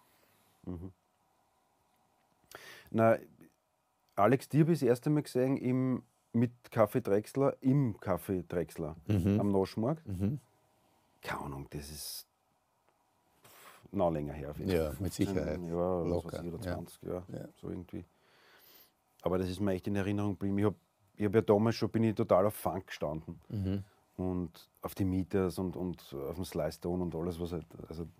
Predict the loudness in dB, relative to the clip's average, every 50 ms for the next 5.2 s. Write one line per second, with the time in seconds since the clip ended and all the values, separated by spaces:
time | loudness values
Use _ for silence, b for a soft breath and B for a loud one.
0 | -14 _ -10 -8 -8 -6 -4 -4 -6 -6 -8 -14 -16 B B B B B B B
1 | B B B _ -6 -6 -6 -4 -4 -4 -2 -2 -4 -4 -6 -10 -10 -12 -12 -12
2 | -12 -10 -10 -10 -8 -8 -8 -10 -10 -10 -12 -14 -14 _ -20 -20 -20 -20 _ _
3 | _ -16 -16 -16 -16 _ _ _ _ _ -14 -14 -10 -10 -10 -10 -6 -4 -2 0
4 | 0 0 0 -2 -4 _ _ _ _ -2 -2 -2 -2 -4 -2 0 2 2 2 0
5 | -6 -16 -20 -20